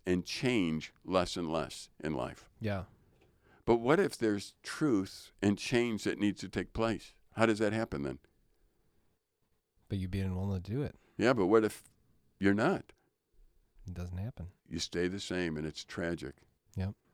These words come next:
Speaker 1: And that's really what begins to take place, I think, in life. I need to always allow myself the freedom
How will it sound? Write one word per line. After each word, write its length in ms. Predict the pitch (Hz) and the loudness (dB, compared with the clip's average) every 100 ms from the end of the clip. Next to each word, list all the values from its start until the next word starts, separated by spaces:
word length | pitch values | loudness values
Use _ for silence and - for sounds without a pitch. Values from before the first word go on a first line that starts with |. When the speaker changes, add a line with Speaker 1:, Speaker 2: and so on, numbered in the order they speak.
| _ _ _ - | _ _ _ -2
Speaker 1:
And 160 | 101 | 4
that's 240 | 113 131 - | 4 2 2
really 320 | 107 135 92 | 4 6 4
what 180 | 85 87 | 2 2
begins 400 | 90 92 92 - | -2 0 -2 -2
to 120 | 87 | -6
take 280 | - 85 - | -2 -4 0
place, 380 | 95 95 82 | 0 0 0
I 100 | 80 | -4
think, 240 | 82 87 82 | -4 -4 -4
in 100 | 80 | -2
life. 360 | 85 90 69 _ - _ _ _ - | -2 -2 -4 _ -20 _ _ _ 0
I 160 | 98 127 | 4 4
need 280 | 139 123 | 4 2
to 80 | 101 | 0
always 640 | 87 85 95 110 113 107 - | 0 0 0 2 0 -2 -4
allow 420 | 85 87 87 92 | -2 0 0 0
myself 520 | 95 85 85 90 80 - | 0 -2 -4 -4 -4 -4
the 100 | 71 | -12
freedom 720 | - 85 90 92 85 65 | -6 0 0 0 -2 -10